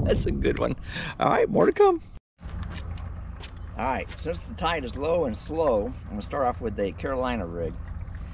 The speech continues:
with a small egg weight because the tide is hardly moving, and that way I can feel the bite. So I'm gonna throw right underneath that, uh,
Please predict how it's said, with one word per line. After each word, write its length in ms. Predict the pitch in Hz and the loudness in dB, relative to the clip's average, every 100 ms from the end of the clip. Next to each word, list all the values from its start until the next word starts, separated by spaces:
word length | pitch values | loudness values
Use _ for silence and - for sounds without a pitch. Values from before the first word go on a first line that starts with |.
| - - | -10 -6
with 100 | 104 | -4
a 100 | 95 - - - | -4 -6 -6 -4
small 560 | - 123 135 135 123 - - - - - - - - - - - - - - | -2 2 6 6 6 2 -4 -8 -10 -10 -14 -14 -12 -12 -10 -10 -10 -10 -2
egg 180 | 117 123 | 0 0
weight 260 | 139 139 143 - - - - - | 0 0 -2 -10 -10 -8 -6 -4
because 120 | 98 | -4
the 60 | 92 | -6
tide 440 | - 123 123 110 | -8 -4 -2 -2
is 80 | 90 | -6
hardly 280 | 110 110 98 | -6 -6 -6
moving, 380 | 98 95 - - - - - | -8 -10 -12 -12 -14 -14 -6
and 80 | 110 | -4
that 100 | 113 | 0
way 120 | 110 | 0
I 80 | 95 | -2
can 100 | 90 | -6
feel 280 | - 110 95 | -4 -2 -2
the 100 | 87 | -2
bite. 300 | 101 78 - - - - - - - - - | -2 -2 -6 -10 -10 -10 -10 -10 -10 -10 -8
So 60 | 208 | -8
I'm 20 | |
gonna 120 | - | -4
throw 140 | 123 | -4
right 200 | 117 127 | -4 -4
underneath 300 | 131 127 123 123 | -4 -4 -4 -2
that, 200 | 113 - 104 | -2 -4 -8
uh, 200 | 98 | -8